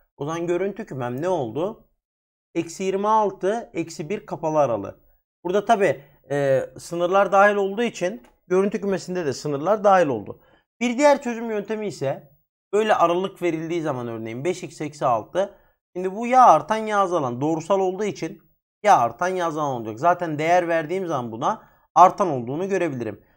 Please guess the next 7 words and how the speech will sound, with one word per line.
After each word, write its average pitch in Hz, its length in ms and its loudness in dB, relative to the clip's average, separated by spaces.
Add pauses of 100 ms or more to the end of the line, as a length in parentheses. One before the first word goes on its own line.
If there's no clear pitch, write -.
(240)
Sınır 269 240 0
değerlerini 220 480 0
yerine 202 260 -2
yazıyorum. 107 580 -6
F 226 240 -8
eksi 160 320 -6
dört. 113 360 -10